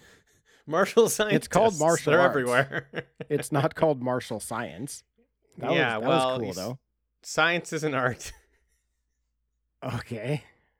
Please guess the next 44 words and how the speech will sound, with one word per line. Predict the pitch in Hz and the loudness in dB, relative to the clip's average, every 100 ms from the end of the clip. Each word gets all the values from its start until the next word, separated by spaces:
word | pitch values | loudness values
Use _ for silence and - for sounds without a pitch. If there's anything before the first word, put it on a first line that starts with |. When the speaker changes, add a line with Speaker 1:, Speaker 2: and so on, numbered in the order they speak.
| _ _ | _ _
Speaker 2:
Sure. | - - 131 131 160 _ - - | -18 -10 -6 -4 -6 _ -20 -4
Speaker 1:
I, | 131 | -4
Tim, | 127 139 | -2 -4
I've | 120 120 | -2 -4
Speaker 2:
Nice | 120 | -4
Speaker 1:
never | 117 | -2
heard, | 120 | -4
Speaker 2:
connection. | 131 - 101 | -4 -6 -8
Speaker 1:
I've | 120 | -4
never | 120 110 | -4 -2
heard | 123 | -4
of | 117 | -4
<laughs> | 143 | -2
martial | 156 - 151 | 0 0 -6
science | - 156 147 131 | -4 -6 -6 -4
Speaker 2:
Two | 156 151 | -2 -2
Speaker 1:
before. | - | -2
Speaker 2:
classes | 135 135 - 120 | -2 -2 -4 -6
you | 123 | -6
take | - 117 | -6 -8
in | 113 | -8
high | 110 107 | -8 -8
school. | 107 - 101 98 | -8 -10 -12 -8
Yes, | 98 - | -8 -10
art | - 107 123 | -10 -10 -8
and | 110 101 | -8 -10
science. | 117 104 101 92 92 - | -10 -10 -12 -14 -16 -4
Speaker 1:
<laughs> | 156 - | 0 4
Arts | 226 - - | 4 2 -6
Speaker 2:
I, | 123 | -4
Speaker 1:
and | - | 0
Speaker 2:
I | 131 | 0
see, | |
Speaker 1:
science. | 180 165 139 | 2 2 2
Speaker 2:
I | 156 | 0
see | 139 - | -2 0
your | 147 | 0
connection. | 135 127 113 - 110 131 | 0 -4 -4 -8 -8 -2
Speaker 1:
Martial | 131 165 - 196 151 | 2 2 4 0 2
arts | 147 170 - | 0 0 -2
and | 151 | -8
martial | 139 127 135 | -4 -6 -6
science. | 160 202 190 127 | -4 -4 -4 -6
Speaker 2:
I, | 135 135 | -2 0